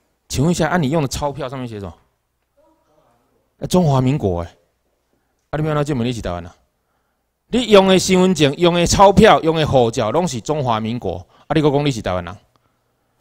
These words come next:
所以我们办身份证才会这么辛苦哦。这个时候哈，我会拿出这一张，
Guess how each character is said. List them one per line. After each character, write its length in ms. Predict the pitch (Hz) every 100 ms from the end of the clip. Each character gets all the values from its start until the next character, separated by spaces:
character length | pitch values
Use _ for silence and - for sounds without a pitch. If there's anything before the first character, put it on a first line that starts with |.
| _ _ _
所 160 | -
以 40 | 170
我 60 |
们 80 | 120
办 160 | 120 156
身 120 | 147
份 80 | 147
证 100 | 139
才 80 | 113
会 80 |
这 60 | 127
么 80 | 110
辛 200 | 120 117
苦 140 | 98 80
哦。 120 | 82 _ _ _ _ _ _ _ _ _ _ _ _ _ _ _ _ _ _ _ _ _ _ _ _ _ _ _ _ _ _ _ _ _ _ _ _ _ _ _ _ _
这 100 | -
个 80 | 180
时 240 | 156 139 156
候 160 | 151
哈， 280 | 110 90 - _ _ _ _ _ _ _ _ _ _ _
我 100 | 117
会 100 | 170
拿 160 | 135 120
出 140 | 143
这 100 | 120
一 60 | 120
张， 180 | 113